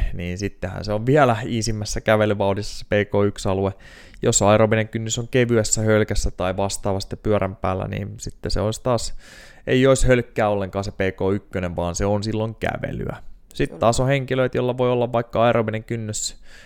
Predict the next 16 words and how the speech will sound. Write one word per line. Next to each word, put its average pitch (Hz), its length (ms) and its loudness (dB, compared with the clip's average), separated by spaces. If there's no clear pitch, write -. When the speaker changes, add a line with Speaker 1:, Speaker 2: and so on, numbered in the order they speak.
Speaker 1:
neljästoista 110 800 2
kilsassa - 460 -2
tunnissa, 101 720 0
niin - 100 -12
sitten - 380 -8
niille 113 280 -2
voi 113 120 0
hyvinkin 117 340 -4
olla 98 180 -2
vaikka 101 260 -4
yksitoista 113 480 -4
kilsaa - 380 -10
tunnissa - 420 -2
niin 78 120 -12
P - 40 -20
K - 40 -16